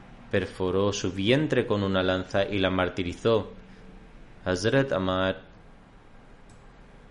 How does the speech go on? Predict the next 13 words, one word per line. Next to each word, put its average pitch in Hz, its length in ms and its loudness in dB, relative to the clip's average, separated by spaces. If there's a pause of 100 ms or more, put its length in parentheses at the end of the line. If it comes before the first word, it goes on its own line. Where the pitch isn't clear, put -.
(2250)
eh, 104 320 4
que 107 160 6
era 98 160 6
el 98 100 4
hijo 151 220 2
de 143 100 4
Sumaya, 95 440 0
también 104 460 2
era 131 180 2
perseguido 92 520 0
por 90 200 -2
su - 140 -6
fe 92 340 -2